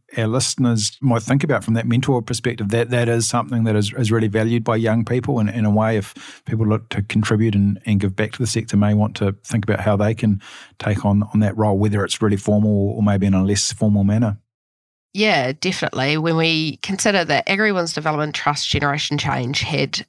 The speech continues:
Speaker 2: a mentor program that they developed through that course, and connecting some of those early career women with leaders in the industry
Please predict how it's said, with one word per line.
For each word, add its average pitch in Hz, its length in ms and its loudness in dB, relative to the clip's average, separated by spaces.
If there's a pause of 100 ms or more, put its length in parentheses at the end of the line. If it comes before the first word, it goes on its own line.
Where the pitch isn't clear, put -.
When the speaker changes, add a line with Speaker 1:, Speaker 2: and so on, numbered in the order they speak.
Speaker 2:
a 165 60 0
mentor 165 560 2
program 151 580 -2
that - 160 -10
they 151 160 0
developed 151 640 -4 (260)
through 165 240 -2
that 147 280 -2
course, 147 600 -2 (520)
and 160 340 0
connecting 185 880 -2
some 185 180 -2
of 175 40 -2
those 165 300 0 (640)
early 190 280 2
career 165 420 0
women 151 640 0
with 156 400 -2
leaders 170 420 0
in 156 120 2
the 147 100 0
industry 156 640 -2